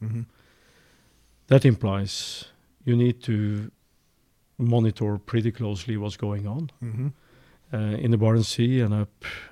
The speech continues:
Speaker 2: up to the Arctic.
Speaker 1: Mm-hmm.
Speaker 2: And to also share the, uh, information that you are, uh, you are,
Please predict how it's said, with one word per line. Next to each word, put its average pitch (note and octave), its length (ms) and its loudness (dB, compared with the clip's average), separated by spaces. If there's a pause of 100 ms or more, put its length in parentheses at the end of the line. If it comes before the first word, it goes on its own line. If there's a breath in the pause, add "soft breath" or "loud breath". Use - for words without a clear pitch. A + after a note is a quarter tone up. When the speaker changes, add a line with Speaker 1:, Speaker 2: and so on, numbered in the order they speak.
Speaker 2:
up - 160 -6
to - 120 -6
the G#2+ 140 0
Arctic. - 520 -6 (160)
Speaker 1:
Mm-hmm. A#2+ 220 -6 (1160 soft breath)
Speaker 2:
And A#2+ 580 2
to A#2+ 540 2
also B2 300 2
share A#2+ 580 2 (1080 loud breath)
the, A2+ 340 2
uh, G#2+ 240 0
information A2+ 640 -2
that A2 200 -4
you G#2+ 140 0
are, G2+ 380 -2
uh, G2 40 -4 (920 soft breath)
you G#2+ 120 0
are, G2+ 260 0